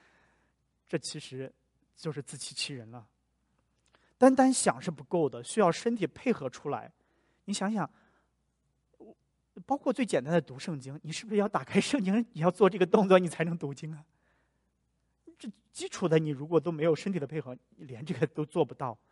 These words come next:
其实我们，我，我想这个，这个要经常的提醒我们如何看待我们的身体，让我们的身体来，来为主使用，来荣耀神。那我记得在昨天啊，昨天我就从，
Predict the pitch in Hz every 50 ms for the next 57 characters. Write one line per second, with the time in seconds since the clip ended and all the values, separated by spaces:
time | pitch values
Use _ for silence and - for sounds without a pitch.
0 | _ _ _ _ _ _ _ _ _ _ _ - 208 208 - 196 202 185 175 147
1 | 135 131 123 123 123 120 - _ _ _ _ _ _ _ _ _ _ _ _ -
2 | - _ - - - 151 151 151 - _ _ - 170 165 - 160 143 - - _
3 | _ _ _ - - 254 185 175 - - 240 180 165 165 160 156 156 - 190 208
4 | 185 151 147 139 147 - - - - 151 175 175 - 156 151 147 139 135 120 117
5 | 104 104 _ _ _ _ _ _ _ _ 147 151 165 151 147 135 - - - 170
6 | 151 156 147 135 123 123 127 123 - - 151 143 135 135 135 151 151 139 127 135
7 | 139 - - 190 202 208 - 151 117 - _ _ _ _ _ _ _ _ _ _
8 | - 127 117 123 131 139 - _ _ 143 151 170 254 262 - 170 - - - 143
9 | 135 139 131 - _ _ - - 147 143 120 110 113 143 139 135 - - 120 113
10 | 131 - _ _ _ _ _ _ _ _ _ _ _ _ _ _ _ _ _ _
11 | _ _ _ _ _ _ _ _ 185 175 165 156 - 185 151 151 - 165 151 139
12 | - - 131 123 123 147 156 147 147 139 127 123 - 131 131 143 156 147 147 139
13 | 123 120 - 151 139 131 123 131 127 - - - 123 120 120 123 127 127 131